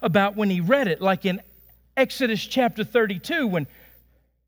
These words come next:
the Israelites, they've just been saved by God. They've just been redeemed from four hundred years of slavery. They've just crossed safely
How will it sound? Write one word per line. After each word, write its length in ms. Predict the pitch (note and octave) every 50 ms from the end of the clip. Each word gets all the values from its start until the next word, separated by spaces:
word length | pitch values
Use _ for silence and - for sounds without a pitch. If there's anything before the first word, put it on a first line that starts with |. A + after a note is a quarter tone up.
| _ _ _ _ _ _ _ _ _ _ _ _ _ _ _ _ _ _ _ _ _ _ _ _ _ _ _ _ _ _ _ _ _ _ _ _ _ _ _ _ _ _ _ _ _ _ _ _ _ - - -
the 160 | F#3+ G3+ B3
Israelites, 560 | C#4+ C4 G#3+ A#3+ A3 G3+ F3 E3+ D#3+ D#3 -
they've 380 | - G#3 F#3+ D#3 C#3 C3+ - _
just 260 | - B3+ B3 - -
been 160 | - G#3 G3
saved 460 | - - - A#3 A3+ A3+ G#3 D#3 E3+
by 140 | D#3+ F#3+ F3+
God. 300 | E3 A3+ A#3+ A3+ F#3+ D3
They've 140 | F3 E3+ D#3
just 200 | C3+ A3 - -
been 200 | - A#3+ A3 G3
redeemed 680 | F#3 F3 D3+ C3+ G#3+ A3+ A3+ G#3+ F#3 E3 E3 F#3 E3+ - _ _ _ - _ _ _ _ _ _ _ _ _
from 160 | - G3+ F#3+
four 280 | - - - C4 B3 A#3
hundred 360 | G3 A3+ A#3+ F#3 G#3 G#3 F3
years 220 | G3 G#3+ G#3 E3+ E3
of 120 | E3+ C3+
slavery. 480 | - - C4 C4 C4 A3 F#3 F3+ D#3 C#3+
They've 240 | C3+ F3 E3+ D3
just 340 | - - B3+ B3 - - - - - - _ _
crossed 480 | - - B3 C4 A#3+ A#3 G#3+ - - -
safely 840 | - - - - - B3 B3 B3 - - - F#4+ A#3 F#3 D3+ A#2